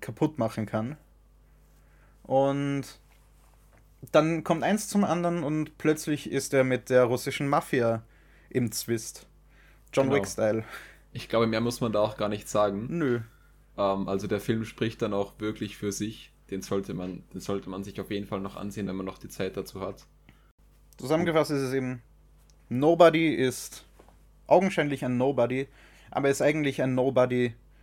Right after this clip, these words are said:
Speaker 1: weil ihn keiner je lebend gesehen hat.
Speaker 2: Ja.
Speaker 1: Beziehungsweise lebend davon gekommen ist, wenn sie ihn
Speaker 2: <laughs>
Speaker 1: gesehen haben. Und das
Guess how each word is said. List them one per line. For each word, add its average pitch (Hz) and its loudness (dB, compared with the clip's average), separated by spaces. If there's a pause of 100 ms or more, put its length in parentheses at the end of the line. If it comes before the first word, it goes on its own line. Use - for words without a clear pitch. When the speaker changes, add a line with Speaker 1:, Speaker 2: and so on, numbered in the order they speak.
(460)
Speaker 1:
weil 127 8
ihn 131 2
keiner 147 2
je 131 2 (720)
lebend 127 0
gesehen 123 2
hat. 117 -2 (1040)
Speaker 2:
Ja. 98 -2
Speaker 1:
Beziehungsweise 127 0
lebend 123 2
davon 123 -2
gekommen 113 0
ist, 120 -4
wenn 113 -6
sie 113 -6
ihn 113 -4
Speaker 2:
<laughs> - -
Speaker 1:
gesehen 113 -8
haben. 107 -8 (2000)
Und 120 -2
das - 0